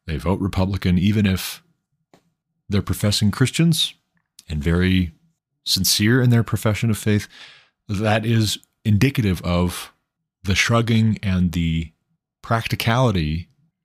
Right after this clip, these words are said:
as they see it, prudential approach to working within the system as it is. But the Epoch Times has a piece up from Alice Giordano, published April twenty-ninth.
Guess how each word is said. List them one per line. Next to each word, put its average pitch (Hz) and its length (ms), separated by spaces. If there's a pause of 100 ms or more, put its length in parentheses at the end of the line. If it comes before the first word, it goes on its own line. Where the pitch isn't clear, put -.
(500)
as 92 180
they 113 160
see 87 240
it, 87 160 (600)
prudential 110 520
approach 80 600 (880)
to 98 220
working 90 380
within 80 240
the 82 60
system 80 360
as 73 140
it - 80
is. - 460 (520)
But 104 220
the 95 100
Epoch 90 280
Times 80 500 (760)
has 87 200
a 78 40
piece 82 240
up 82 200 (140)
from 78 440
Alice 110 420 (460)
Giordano, 101 720 (720)
published 95 320
April 82 200
twenty-ninth. 92 680